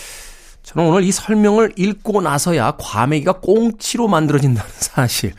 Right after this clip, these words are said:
또 원래는 청어로 만들었던 사실을 알게 됐어요. 어,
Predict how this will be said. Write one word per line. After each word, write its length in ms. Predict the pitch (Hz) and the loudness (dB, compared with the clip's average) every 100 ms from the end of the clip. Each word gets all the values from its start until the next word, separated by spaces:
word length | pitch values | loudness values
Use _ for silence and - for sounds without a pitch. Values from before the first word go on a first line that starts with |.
| - - - | -16 -20 -12
또 80 | - | -2
원래는 340 | 120 131 147 170 | 2 4 2 0
청어로 460 | - - 262 262 | -4 0 4 4
만들었던 500 | 220 170 143 127 127 | 4 2 0 0 -2
사실을 560 | 110 113 104 - 110 82 - - - - - - - - - | -2 -2 -4 -2 -6 -6 -12 -20 -20 -20 -20 -20 -20 -20 -6
알게 160 | 101 98 | -2 0
됐어요. 460 | 90 - 87 92 - | -2 0 0 -2 -6
어, 240 | - 107 | -14 -14